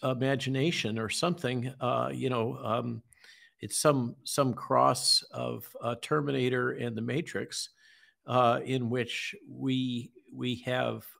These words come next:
uh, and, and I think the other one I need to do a shout out with is Bruce Sterling and, uh, the cyberpunk genre that have envisioned this world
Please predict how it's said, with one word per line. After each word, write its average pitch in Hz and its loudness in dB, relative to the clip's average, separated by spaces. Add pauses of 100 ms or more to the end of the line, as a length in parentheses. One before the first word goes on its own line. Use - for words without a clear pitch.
uh, 123 -6 (800)
and, 147 6
and 143 4 (540)
I 139 2
think 143 0
the 139 2
other 170 2
one 156 0
I 120 2
need 120 -2
to 107 -10
do 117 -2
a 117 -4
shout 135 0
out 151 -2
with 120 -8
is 101 -8
Bruce 123 -8
Sterling 127 -4 (220)
and, 120 -6
uh, 120 -6
the 113 -10
cyberpunk 135 -4
genre 117 -8 (720)
that 120 0
have 120 -2
envisioned 110 -4
this 113 -6
world 113 -4